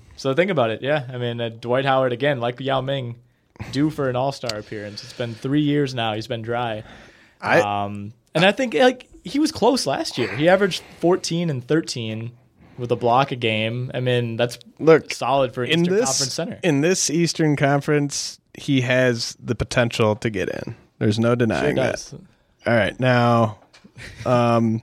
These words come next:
Speaker 1: <laughs> That's
Speaker 2: do you wanna,
Speaker 1: it.
Speaker 2: do you wanna go back and forth on these?
Speaker 1: Sure.
Speaker 2: Like, I have a, I have a couple. Um, Khris Middleton.
Speaker 1: He is on my list as well. I don't think it
Speaker 2: Um,
Speaker 1: would take all that much for him to make it.
Speaker 2: I really don't either. I don't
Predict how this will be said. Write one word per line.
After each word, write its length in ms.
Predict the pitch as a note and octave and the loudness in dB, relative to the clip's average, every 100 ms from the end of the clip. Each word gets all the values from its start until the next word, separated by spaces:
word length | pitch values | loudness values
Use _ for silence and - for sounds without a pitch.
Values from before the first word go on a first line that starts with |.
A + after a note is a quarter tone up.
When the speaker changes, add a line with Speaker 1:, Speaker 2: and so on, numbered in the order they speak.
| _ | _
Speaker 1:
<laughs> 80 | - | -4
That's 220 | B2 D#3 | -2 0
Speaker 2:
do 60 | D3+ | 2
you 40 | |
wanna, 140 | G#3 | 2
Speaker 1:
it. 140 | B3 - | 2 0
Speaker 2:
do 80 | E3 | 0
you 40 | |
wanna 140 | G#3 | 2
go 140 | G#3+ G#3+ | 2 2
back 300 | D#3 E3 - | 2 0 0
and 100 | D#3 | -2
forth 280 | - A#2+ B2 | 0 0 2
on 180 | D#3 E3 | 0 2
these? 380 | E3+ E3+ E3 - | 2 0 -2 -8
Speaker 1:
Sure. 120 | E3+ | -2
Speaker 2:
Like, 120 | D3+ | 0
I 100 | A#2 | 2
have 100 | D3+ | 0
a, 120 | C#3 - | 0 0
I 60 | |
have 80 | C#3+ | 0
a 40 | B2+ | -2
couple. 340 | - - - - _ - - - - - | -4 -10 -12 -16 _ -20 -20 -20 -12 0
Um, 540 | A#2 G#2+ G2 F#2+ G2 - _ _ _ _ - - _ _ _ _ _ _ _ _ _ _ | 2 4 2 -2 -6 -10 _ _ _ _ -16 -16 _ _ _ _ _ _ _ _ _ _
Khris 240 | - A2+ | 0 0
Middleton. 460 | C#3+ G3+ G#3 - - - - - | 2 2 0 -2 -8 -14 -20 -16
Speaker 1:
He 100 | G#2+ | -10
is 120 | A2+ | -8
on 140 | B2+ C3 | -6 -2
my 140 | C3 | 0
list 260 | C3 C3+ - | 0 0 -4
as 100 | C#3 | -6
well. 240 | D#3 B2 - _ _ _ _ - - | -6 -8 -14 _ _ _ _ -18 -2
I 100 | C3+ | 2
don't 160 | G3+ G#3+ | 4 4
think 140 | G#3 | 4
it 20 | |
Speaker 2:
Um, 60 | G#3 | 4
Speaker 1:
would 120 | F#3+ | 4
take 200 | A3 - | 2 2
all 100 | C3+ | 4
that 140 | A#2+ A2+ | 4 2
much 220 | A2 - | -2 -4
for 120 | A2 | -4
him 180 | A2+ A2 | -4 -4
to 40 | |
make 220 | A2 G#2 - | -8 -8 -8
it. 200 | - - - | -10 -10 -4
Speaker 2:
I 240 | A#2+ E3 | 0 2
really 320 | F3+ E3+ F3 | 2 2 2
don't 220 | E3 E3+ D#3+ | 2 2 2
either. 320 | D#3 G#2+ F2 - | 2 2 0 -2
I 120 | A#2 | 2
don't 260 | B2 C3 | 2 0